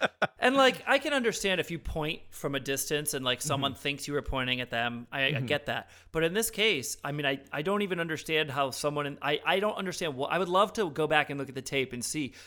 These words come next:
Speaker 1: like, was there a gesture that I even, or, or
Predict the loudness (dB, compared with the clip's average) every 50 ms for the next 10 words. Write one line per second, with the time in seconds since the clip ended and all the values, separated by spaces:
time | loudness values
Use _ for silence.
0 | -20 _ _ -2 0 2 2 2 2 2 2 0 0 0 0 -2 -4 0 2 4
1 | 4 4 0 -2 0 2 2 4 2 0 -4 -8 -16 -20 -20 -20 -4 0 2 4
2 | 4 4 4 2 2 0 0 0 0 0 2 2 4 4 4 2 2 0